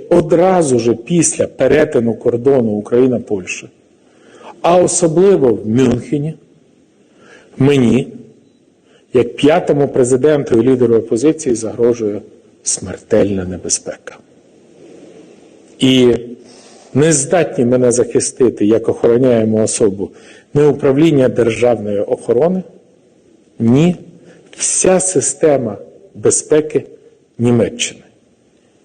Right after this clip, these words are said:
І єдиний спосіб, щоб врятувати Порошенка,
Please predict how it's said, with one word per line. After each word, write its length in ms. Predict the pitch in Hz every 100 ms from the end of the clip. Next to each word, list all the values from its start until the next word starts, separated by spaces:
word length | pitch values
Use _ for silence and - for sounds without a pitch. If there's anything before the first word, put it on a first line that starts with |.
| _
І 120 | 190
єдиний 520 | 185 190 254 247 240
спосіб, 680 | - - - 127 - - -
щоб 320 | - 110 104
врятувати 680 | 107 127 139 165 135 90 107
Порошенка, 680 | - 139 - 220 214 -